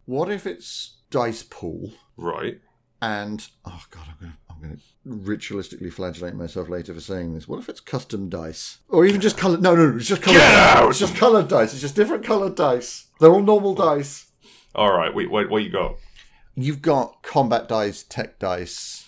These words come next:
Speaker 1: whatever. You know, like, you've got loads
Speaker 2: Mm-hmm.
Speaker 1: of different categories of dice.
Speaker 2: Right.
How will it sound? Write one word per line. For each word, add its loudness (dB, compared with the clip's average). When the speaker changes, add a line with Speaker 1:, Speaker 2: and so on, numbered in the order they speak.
Speaker 1:
whatever. 0
You -2
know, 0
like, -2
you've -4
got 0
loads 6
Speaker 2:
Mm-hmm. 0
Speaker 1:
of -2
different -8
categories -10
of -20
dice. -10
Speaker 2:
Right. -6